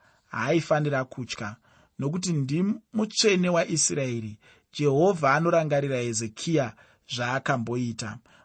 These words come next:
Muna Madzimambo echipiri, chitsauko nineteen, ndima twenty-five nendima thirty-six. Shoko roupenyu rinoti, "Hauna kunzwa here kuti ndakazviita kare, kuti ndakazvirayira nenguva dzokutanga-tanga?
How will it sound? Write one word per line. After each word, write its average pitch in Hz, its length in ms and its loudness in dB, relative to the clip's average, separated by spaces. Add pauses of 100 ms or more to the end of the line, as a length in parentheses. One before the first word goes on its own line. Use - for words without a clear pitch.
Muna 170 180 2
Madzimambo 147 500 2
echipiri, 180 520 -4
chitsauko 170 480 0
nineteen, 156 640 -2 (340)
ndima 135 280 -2
twenty-five 175 640 -2
nendima 151 400 -4
thirty-six. - 640 -4 (240)
Shoko 170 300 -4
roupenyu 185 420 2
rinoti, 151 680 0 (320)
"Hauna 180 360 4
kunzwa 190 340 2
here 151 220 6
kuti 180 220 -8
ndakazviita 160 680 0
kare, 147 360 -2
kuti 143 240 -8
ndakazvirayira 151 800 2
nenguva 165 640 -2
dzokutanga-tanga? 156 1160 -2